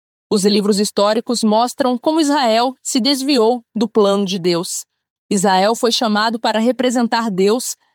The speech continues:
às outras nações. Ao invés disso, se voltou para os falsos deuses. Por causa de sua falha, Israel foi derrotado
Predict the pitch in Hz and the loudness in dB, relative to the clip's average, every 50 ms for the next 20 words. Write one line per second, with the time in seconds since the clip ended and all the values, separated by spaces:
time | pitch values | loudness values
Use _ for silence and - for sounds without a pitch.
0 | _ - 208 202 180 175 196 196 202 - 202 208 196 208 208 208 202 - - - | _ -4 -4 -2 0 0 0 0 0 0 0 0 0 0 0 -2 -2 -6 -8 -10
1 | 170 175 202 190 - - - - _ _ _ _ _ _ _ _ _ - 175 190 | -10 -8 -10 -10 -10 -10 -12 -14 _ _ _ _ _ _ _ _ _ -2 0 0
2 | 196 190 180 190 190 196 190 - 180 190 220 254 - - - 262 - _ _ _ | 0 0 2 2 0 0 0 -2 -4 -2 -2 -2 -4 -6 -12 -14 -16 _ _ _
3 | - - - 254 214 262 233 226 - 269 269 294 - 285 269 269 - - - 247 | -6 -4 -2 2 2 2 2 2 2 2 0 2 0 0 -2 -2 -2 -4 -2 -2
4 | 233 240 - - 269 226 190 190 185 180 175 180 - 196 196 - - - _ _ | -2 -2 -4 -6 -6 -4 -2 0 0 0 -2 -4 -6 -8 -8 -8 -10 -12 _ _
5 | _ _ - 202 185 - - 196 196 196 202 196 185 - - 208 185 185 - - | _ _ -4 -4 -4 -2 -2 -2 0 0 -2 -2 -4 -4 -4 -2 -4 -2 -2 -2
6 | 196 190 196 214 226 233 226 - _ _ _ _ 247 247 226 254 269 240 254 269 | -2 0 0 0 -2 -4 -6 -8 _ _ _ _ -4 -2 0 0 2 2 0 0
7 | 262 - 302 269 226 269 247 262 269 262 _ 233 208 214 220 233 220 240 | -2 -2 -2 -2 0 0 0 0 0 -2 _ -2 0 0 0 -2 -4 -6